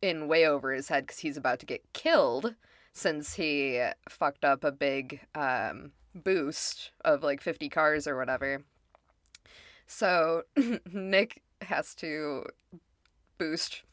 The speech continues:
fifty more cars <laughs> to, to save his brother's life, and he's got four days to do it.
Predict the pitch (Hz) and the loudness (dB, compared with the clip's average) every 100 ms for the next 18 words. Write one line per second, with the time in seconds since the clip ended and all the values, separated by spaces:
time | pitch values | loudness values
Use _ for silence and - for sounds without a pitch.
0 | - 196 - 208 185 175 - 208 165 131 | -2 -2 0 -2 2 2 4 4 4 4
1 | 135 180 - - - - - - - - | -2 -4 -8 -12 -16 -12 -10 -12 -14 -12
2 | - - 349 285 247 214 277 294 - - | -6 2 6 10 10 12 10 8 2 -8
3 | - - - 285 247 220 226 220 202 196 | -10 -10 2 6 6 6 2 8 10 10
4 | 202 208 226 202 175 - 196 196 220 208 | 8 6 8 8 6 4 2 4 2 6
5 | 196 180 170 - - - 202 185 170 165 | 10 10 8 4 -8 2 6 6 4 2
6 | 170 - 170 175 165 131 101 | -2 -6 -4 0 2 2 2